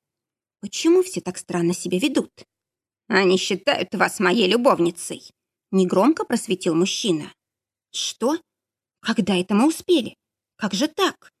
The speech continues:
возмущенно зашипела я. «Не расстраивайтесь», утешил меня директор. «Это киноиндустрия. Тут и не такое бывает». Я лишь скривилась в ответ,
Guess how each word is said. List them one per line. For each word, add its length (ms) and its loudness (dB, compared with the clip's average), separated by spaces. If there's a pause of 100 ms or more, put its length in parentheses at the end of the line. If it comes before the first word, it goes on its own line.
(260)
возмущенно 800 2
зашипела 520 -2
я. 320 -2 (520)
«Не 280 4
расстраивайтесь», 1040 0 (360)
утешил 500 -2
меня 260 4
директор. 520 -2 (600)
«Это 300 2
киноиндустрия. 880 0 (400)
Тут 180 0
и 60 4
не 120 4
такое 380 2
бывает». 480 0 (800)
Я 200 0
лишь 180 0
скривилась 540 0
в 60 -4
ответ, 300 -6